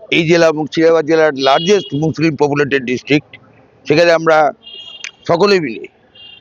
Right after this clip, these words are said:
সেই ঈদের আনন্দ উপভোগ করি। ঠিক তেমনি আবার দুর্গাপুজো, কালী পুজো, সরস্ব-, সরস্বতী পুজো, লক্ষ্মী পুজো,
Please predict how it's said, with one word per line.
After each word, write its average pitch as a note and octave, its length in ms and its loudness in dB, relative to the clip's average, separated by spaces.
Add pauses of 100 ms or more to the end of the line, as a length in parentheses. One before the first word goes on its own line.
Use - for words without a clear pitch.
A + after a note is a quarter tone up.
(200)
সেই D#3+ 260 0
ঈদের D#3 440 0 (400)
আনন্দ D#3 360 0 (300)
উপভোগ D3 380 0
করি। E3 240 -2 (760)
ঠিক E3+ 240 0
তেমনি D#3+ 420 2
আবার G2+ 280 0 (720)
দুর্গাপুজো, D#3 760 2 (180)
কালী C#3+ 240 0
পুজো, C#3+ 320 0
সরস্ব-, C3 460 2
সরস্বতী C3+ 420 0
পুজো, C3+ 220 2
লক্ষ্মী B2+ 300 0
পুজো, A#2+ 240 0